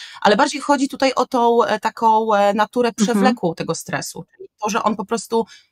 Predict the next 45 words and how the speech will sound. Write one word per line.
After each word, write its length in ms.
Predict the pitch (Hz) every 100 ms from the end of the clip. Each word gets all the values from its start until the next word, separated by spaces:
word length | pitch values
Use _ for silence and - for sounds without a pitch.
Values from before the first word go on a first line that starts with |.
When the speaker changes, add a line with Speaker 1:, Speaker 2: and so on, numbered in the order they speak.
| _ _ -
Speaker 1:
nie 140 | 240
przestaje, 520 | - 262 - 202 190
on 140 | - 226
po 80 | 226
prostu 240 | 226 233 -
ciągle 680 | - 262 254 226 226 226 -
jakby 200 | 202 220
napędza 680 | 220 - 240 240 196 208 202
jeszcze 340 | 202 240 - 226
większe 340 | 226 226 240
wydzielanie 440 | 196 190 214 202 196
hormonów 380 | 202 202 196
stresu 520 | - 190 180 180 - 359 - - -
i 80 |
napędza 420 | 233 240 269 254 233
jeszcze 380 | 233 262 262
większe 520 | 196 226 226 - 214 214 -
ryzyko 300 | - 254 240
rozwoju 360 | 247 220 226 247
wielu 220 | 285 262
chorób 300 | - 180 175
przewlekłych. 640 | - 175 165 156 247 285 -
Nawet 220 | 233 247 _ _
użyję, 500 | 247 240 247 233 233
nie 120 | 254
zawaham 340 | 220 254 254 247
się 140 | -
użyć 180 | 220 233
słowa, 200 | 233 233
że 120 | 240
większości 500 | 240 311 - - 190 196
Speaker 2:
Tak, 40 |
Speaker 1:
dzisiejszych 340 | 180 175 175 202
Speaker 2:
tak, 80 |
Speaker 1:
chorób 180 | 180 165
Speaker 2:
tak. 40 | -
Speaker 1:
przewlekłych. 600 | - 170 156 _ - - - - - -
No 100 | 226
bo 80 | 226
to 80 | 294
jest 80 | -
tak 120 | 285
naprawdę 320 | 285 285 285
baza, 340 | 262 214 160 151
prawda? 420 | 160 170 180